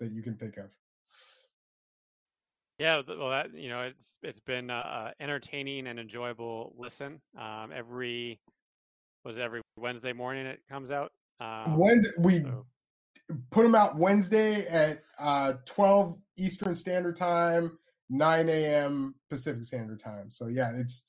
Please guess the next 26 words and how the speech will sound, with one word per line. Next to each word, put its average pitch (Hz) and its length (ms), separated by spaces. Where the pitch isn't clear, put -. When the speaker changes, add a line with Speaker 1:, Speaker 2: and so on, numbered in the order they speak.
Speaker 1:
been 156 180
great. 151 300
And 151 120
I 147 120
have 156 260
to 147 140
give 127 360
a 135 60
huge 220 720
shout 156 300
out 135 280
to 151 80
my 143 140
brother, 147 300
Jason 135 320
Weisenberg, 123 540
who 117 300
is 120 360
kind 127 160
of 123 100
the, 127 200
the 147 80
technical 180 520
guy 123 400
of 135 120
Viseland. 123 600